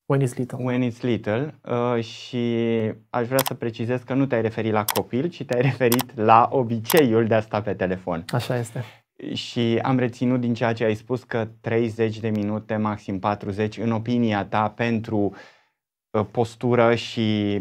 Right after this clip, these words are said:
Speaker 2: uh, mișcare, pentru a păstra naturalețe și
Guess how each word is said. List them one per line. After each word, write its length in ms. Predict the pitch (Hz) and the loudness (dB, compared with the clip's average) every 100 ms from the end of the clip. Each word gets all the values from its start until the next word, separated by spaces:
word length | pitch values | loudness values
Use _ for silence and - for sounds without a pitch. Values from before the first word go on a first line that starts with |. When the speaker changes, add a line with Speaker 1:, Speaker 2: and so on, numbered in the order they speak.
| - | -4
Speaker 2:
uh, 360 | - 104 104 - - - | -4 -2 -2 -4 -10 -10
mișcare, 680 | 120 110 110 110 120 110 110 | -2 0 0 -2 2 2 2
pentru 300 | 107 104 101 | 0 0 0
a 220 | 98 - _ _ | 0 -2 _ _
păstra 720 | - 113 107 - 135 123 117 - | 2 2 2 2 8 8 8 4
naturalețe 960 | 107 107 107 101 107 104 107 110 - | -2 0 0 -2 0 0 2 -2 -2
și 460 | 101 - 107 101 | -6 -4 -4 -2